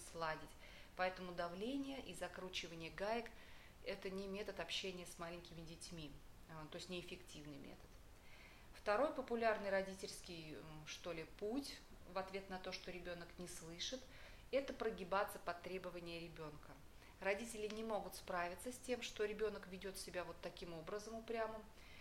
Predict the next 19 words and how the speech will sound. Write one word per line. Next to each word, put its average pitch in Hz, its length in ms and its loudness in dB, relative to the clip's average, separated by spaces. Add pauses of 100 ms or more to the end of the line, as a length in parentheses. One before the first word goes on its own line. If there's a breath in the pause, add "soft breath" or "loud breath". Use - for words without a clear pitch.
(140 loud breath)
и 262 100 2
начинают 277 460 8
просто 311 300 6
делать 233 340 8
то, 240 100 8
что 233 180 2
хочет - 360 4
ребёнок. 190 420 -2 (580)
Не 196 220 -2
хочет 302 380 2
ребёнок 175 420 -2
умываться 165 560 -4
и 156 60 -8
причёсываться, 160 640 -6
ну 233 120 0
пусть 220 280 -4
уже 185 180 0
ходит 190 360 -4
непричёсанным. 170 720 -4